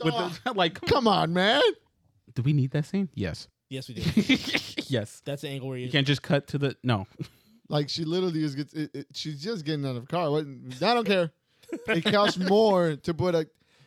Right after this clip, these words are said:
Speaker 2: a riser. The, it costs more to put the car on a riser and us coming down. Other than just, I don't care.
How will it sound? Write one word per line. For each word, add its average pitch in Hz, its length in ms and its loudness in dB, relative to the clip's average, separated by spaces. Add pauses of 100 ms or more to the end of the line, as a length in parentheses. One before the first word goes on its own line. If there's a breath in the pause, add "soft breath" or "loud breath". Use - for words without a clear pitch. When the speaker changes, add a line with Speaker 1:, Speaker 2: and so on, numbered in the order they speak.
(120)
Speaker 2:
a 139 160 -2
riser. 160 960 0
The, 147 140 -10 (160)
it 170 220 -4
costs 226 260 -2
more 247 180 0
to 247 80 -2
put 220 180 -2
the 160 100 -10
car 196 460 2
on 147 200 -2
a 143 80 0
riser 143 540 0
and 139 200 -4
us 170 160 -2
coming 170 340 -4
down. 180 320 0
Other 165 220 2
than 165 100 -2
just, 160 240 -6
I 165 60 -6
don't 190 140 -2
care. 262 300 2